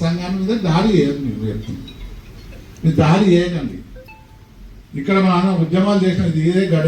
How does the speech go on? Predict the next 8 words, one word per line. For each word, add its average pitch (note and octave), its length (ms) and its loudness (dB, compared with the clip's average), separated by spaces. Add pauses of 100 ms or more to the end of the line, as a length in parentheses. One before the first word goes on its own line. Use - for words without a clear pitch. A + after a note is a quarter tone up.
మీద, D3 140 2 (160)
ఇదే C#3+ 120 4 (140)
ఉద్యమాలు. C3 380 -2 (280)
మేము C#3+ 180 -6
వచ్చిన D#3+ 280 -4
తర్వాత E3 300 0 (720)
డబ్బులుంటే E3 500 -2
మొత్తం C#3+ 400 -8